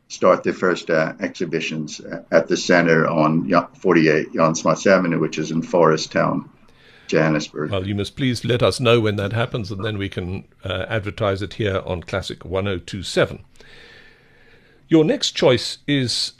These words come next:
Speaker 2: Leonard Cohen. Sadly, he died, uh, last year. A,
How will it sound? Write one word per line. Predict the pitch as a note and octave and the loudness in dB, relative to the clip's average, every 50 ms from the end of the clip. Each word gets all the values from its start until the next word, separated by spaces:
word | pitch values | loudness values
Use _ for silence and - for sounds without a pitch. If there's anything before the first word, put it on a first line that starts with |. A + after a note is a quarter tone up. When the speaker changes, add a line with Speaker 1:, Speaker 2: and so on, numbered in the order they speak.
| _ - | _ -2
Speaker 2:
Leonard | A#2+ A#2+ B2 B2+ C3+ C#3 C3+ A#2+ - - _ | 0 2 4 4 4 4 2 0 0 -4 _
Cohen. | - - E3 C3+ G#2 E2+ E2 F2 F2 - | 0 2 4 4 4 2 0 -4 -8 -6
Sadly, | - - D3+ C#3+ C#3 C3+ C#3 B2 A#2 | 0 2 4 4 4 4 0 -2 -2
he | A2+ B2+ A#2+ | -2 -2 -2
died, | G#2+ G#2 A#2+ A#2 A#2 A#2 A2+ G#2+ G2 F#2 F2 - - _ _ | 0 0 2 4 4 4 2 2 0 -4 -10 -16 -20 _ _
uh, | - G#2 G2+ F#2+ G2 G2 - - | -4 -2 0 0 0 0 -2 -4
last | - G#2+ A2 A#2+ C3 C#3 B2+ - - A#2+ | -2 0 2 2 2 2 0 -4 -6 -2
year. | A#2 A#2 B2+ D#3 F#3+ A3+ A3+ - _ _ _ _ _ _ _ _ - | 0 0 2 2 0 -2 -4 -10 _ _ _ _ _ _ _ _ -8
A, | - - - | -8 -8 -6